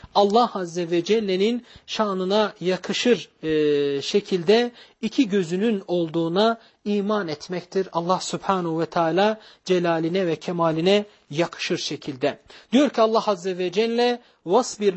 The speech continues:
li hukmi rabbike fe inneke bi a'yunina." Sen onların hükmüne sabret. Muhakkak ki sen bizim gözümüzün önünde ve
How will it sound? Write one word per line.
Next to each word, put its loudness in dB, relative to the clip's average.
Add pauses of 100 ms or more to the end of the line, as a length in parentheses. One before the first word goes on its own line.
li -2
hukmi -4
rabbike 2 (240)
fe -10
inneke -10 (280)
bi -6
a'yunina." -10 (220)
Sen 2
onların -2
hükmüne -12
sabret. 2 (300)
Muhakkak -10
ki -12
sen -8
bizim -2 (280)
gözümüzün -6
önünde 0 (220)
ve 0